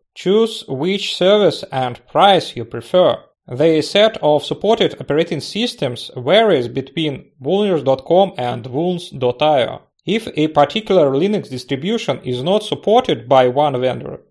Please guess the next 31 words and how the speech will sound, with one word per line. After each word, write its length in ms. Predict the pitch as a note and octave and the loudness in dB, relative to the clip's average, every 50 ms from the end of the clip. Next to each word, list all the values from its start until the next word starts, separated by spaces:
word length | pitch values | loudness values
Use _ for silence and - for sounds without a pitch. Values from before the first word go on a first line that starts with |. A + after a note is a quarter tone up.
| _ _ | _ _
it 140 | _ - | _ -4
may 120 | D#3 F3+ G#3+ | -2 0 0
be 120 | G#3 F#3 | 0 -2
supported 520 | - - F#3 - - G3+ A3 G#3+ E3+ C3+ B2 | -4 -4 -6 -2 2 2 2 2 2 0 2
by 120 | B2+ B2 | 0 0
another 360 | B2 C3+ F3+ G#3+ A3+ G#3 F3+ | 2 0 0 0 2 2 2
vendor. 380 | E3 D#3 B2+ A#2+ A#2 - - - _ _ _ _ - | 2 2 0 0 -4 -10 -14 -16 _ _ _ _ -10
Vulners 540 | C3 D#3+ G#3+ A#3+ A#3+ G#3 D#3+ C3+ B2 - - | -2 0 2 2 2 2 0 0 0 -4 -6
and 320 | D3 C#3+ C#3 C3+ C3+ A#2+ A2+ | -4 -4 -2 -2 -4 -6 -8
vulns 580 | A#2 B2+ C3 D#3 F#3 G3 F#3+ F3+ - - C#3 | -8 -6 -2 0 0 0 0 -2 -4 -8 -4
dot 240 | C3 C3+ C#3 C3+ - | 2 2 2 4 4
I 220 | F3+ F#3+ G#3 G3+ | 2 4 4 4
O 240 | F3+ D3 B2+ A#2+ - - | 4 4 2 2 0 -4
implemented 720 | C#3 C3+ C3 - C#3+ C#3 C3 C#3+ F3+ G#3 G#3+ G#3 E3+ C3+ - | -8 -8 -6 -4 -6 -6 -4 -2 -2 -4 -2 -2 -2 -4 -2
vulnerability 640 | B2+ B2+ C3 C3 C3 C3+ C3 F3+ F3+ F3 - D3 C3 | -4 -8 -6 -2 -2 0 0 0 -2 0 -2 -4 -6
checks 420 | - - F3+ F#3+ F#3+ F#3+ - - - | -4 0 0 0 0 0 -6 -16 -12
independently 1000 | D3+ C3+ B2 C3+ C3 - - G3 A#3 A#3+ G#3+ F3 C#3+ A#2+ - B2 A#2 A#2 - - _ _ _ _ - | -12 -8 -6 -6 -6 0 2 2 2 4 0 -4 -6 -6 -6 -6 -6 -6 -6 -10 _ _ _ _ -10
of 160 | B2+ - - | -8 -8 -8
each 160 | B2 - - | -10 -2 0
other. 340 | D3+ C3 A#2+ A2+ A2+ - - _ _ _ _ - | 2 2 2 0 -4 -8 -8 _ _ _ _ -4
If 220 | E3 G3 G#3+ G3 | -2 -2 0 2
the 140 | G3 F3 E3 | 2 2 4
results 520 | D#3+ D3 C#3 F#3+ G3+ G#3 G3+ - - - - | 2 2 2 2 4 4 4 2 0 -6 -12
differ 800 | D3+ C3+ A#2+ - F#3+ A3 C4 - - F3+ D3 B2+ B2 - - - | -14 -16 -10 -6 -4 -4 -4 -4 -2 -2 -2 -2 -2 -4 -10 -12
when 280 | C3+ C3 D#3 D#3+ D3+ C#3+ | -4 0 2 2 2 0
scanning 580 | - - - - G3 G#3 G#3+ F#3+ D#3 C3 B2 | -6 -14 -6 -2 0 0 0 0 -2 -4 -4
the 100 | B2 B2+ | -6 -6
same 340 | B2 - - E3+ D#3 D3 C3 | -6 -2 0 0 0 0 -2
host 500 | - - - F#3 F#3+ A3 A3 - - - - | -6 -2 0 2 2 2 0 -2 -10 -16 -10
or 220 | - C#3 B2 B2 - - | -4 -4 -4 -4 -4 -6
image, 520 | G3+ B3+ B3 F3+ B2 - - - _ _ | -8 -6 -2 -2 -4 -4 -6 -16 _ _